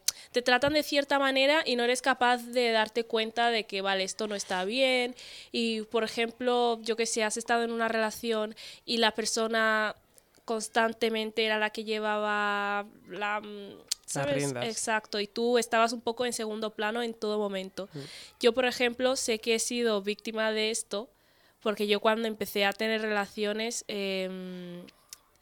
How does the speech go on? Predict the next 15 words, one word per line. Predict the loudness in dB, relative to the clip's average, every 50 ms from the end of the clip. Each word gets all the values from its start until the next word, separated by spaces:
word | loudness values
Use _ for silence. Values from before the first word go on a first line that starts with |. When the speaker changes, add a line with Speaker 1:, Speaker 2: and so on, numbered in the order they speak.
| _ _ -20 -20 _
Speaker 1:
cuando | -2 0 0 0
empecé | 0 -2 -2 0 0
a | 0
conocer | 0 0 0 0 0 0 -2 -2 -2
chicos | -2 -4 -6 -4 -4 -4 -4
y | -4 -2
tal, | 0 0 0 0
sí | -2 -4 -6
que | -4 -2
me | -2 -2
di | -2 -2
cuenta | -2 -4 -2 0 0 0 0
de | 0 -2
que | -4 -6 -8 -8 -10 -12 -18 -20 -20 _ _
constantemente, | 0 0 0 2 2 2 2 2 2 0 2 2 0 0 0 4 4 4 4 2